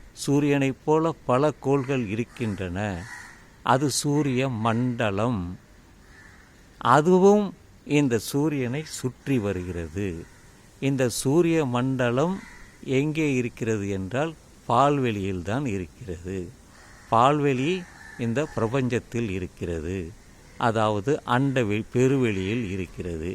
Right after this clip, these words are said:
எல்லாமே ஒன்றுக்கொன்று தொடர்புடன் இருக்கிறது. ஒன்று இழுக்கிறது, மற்றொன்று விலக்குகிறது. இப்படி இரண்டும் சேர்ந்து செய்வதால்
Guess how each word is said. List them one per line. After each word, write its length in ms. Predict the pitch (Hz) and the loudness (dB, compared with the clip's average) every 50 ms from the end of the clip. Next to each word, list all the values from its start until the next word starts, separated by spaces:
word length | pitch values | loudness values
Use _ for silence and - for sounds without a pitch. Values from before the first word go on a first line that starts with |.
| 90 87 - - - - - - - - | -8 -10 -14 -18 -20 -20 -20 -20 -8 -4
எல்லாமே 760 | 113 120 139 160 165 165 165 160 160 156 156 151 151 156 165 170 156 | -2 -2 0 0 0 2 4 4 4 4 4 2 0 -2 -2 0 0
ஒன்றுக்கொன்று 880 | 123 123 127 139 139 151 147 - - - 120 110 101 95 90 120 123 143 170 - - - - - - - - - - - - - - - - - - - - - | 0 0 0 0 -2 -2 -4 -4 -4 -4 -4 -2 -2 -2 -2 0 0 0 0 -2 -6 -14 -20 -20 -20 -20 -20 -20 -20 -20 -20 -20 -20 -20 -20 -20 -20 -20 -2 4
தொடர்புடன் 640 | 151 151 160 160 180 185 185 175 160 143 151 151 151 143 | 6 8 8 10 8 6 8 6 6 6 6 4 4 2
இருக்கிறது. 680 | 117 117 110 95 - - - 98 90 87 80 90 95 92 85 87 - - - - - - - - - - - - | 2 2 0 0 -4 -4 -4 -2 -2 -2 -2 -2 -2 -2 -4 -6 -10 -14 -20 -20 -20 -20 -20 -20 -20 -20 -10 -2
ஒன்று 420 | 139 123 131 143 135 131 135 139 143 156 - - - 123 107 | 0 2 2 2 0 0 0 2 0 0 -2 -6 -6 -4 -2
இழுக்கிறது, 840 | 117 131 139 147 156 165 160 - - 156 143 139 143 131 123 135 156 170 185 - - - - | 0 0 2 2 2 2 0 0 0 0 0 2 0 -2 -2 -2 -4 -4 -6 -8 -14 -18 -6
மற்றொன்று 640 | 123 113 113 113 - - 147 135 127 113 104 131 131 135 135 110 | -2 0 0 0 -2 -4 -2 -2 -2 -2 -2 -2 -2 -2 -2 -2
விலக்குகிறது. 920 | 95 110 120 139 147 - - - 123 104 104 98 92 90 87 80 98 98 90 78 - - - - - - - - - - - - - - | -2 0 2 2 2 2 -2 -6 -4 -4 -2 -2 -4 -4 -4 -4 -4 -4 -4 -4 -8 -14 -18 -20 -20 -20 -20 -20 -20 -20 -20 -20 -6 -2
இப்படி 420 | 127 127 - - 139 127 123 127 127 120 113 | -2 -2 0 0 0 2 2 2 2 2 0
இரண்டும் 600 | 120 127 135 156 156 156 160 147 156 160 175 180 165 - - - - - - - - - - | 0 2 4 4 4 4 2 2 2 2 2 2 -2 -6 -12 -16 -20 -20 -20 -18 -16 -12 -10
சேர்ந்து 640 | - - 147 143 151 170 180 180 190 185 165 180 180 135 - - - - - - - - - | -4 2 4 6 6 8 6 6 6 4 4 4 4 4 2 -4 -12 -20 -20 -18 -18 -16 -10
செய்வதால் 680 | - - 120 120 113 104 110 107 92 120 147 165 165 | -2 0 2 2 2 2 0 2 2 4 4 4 2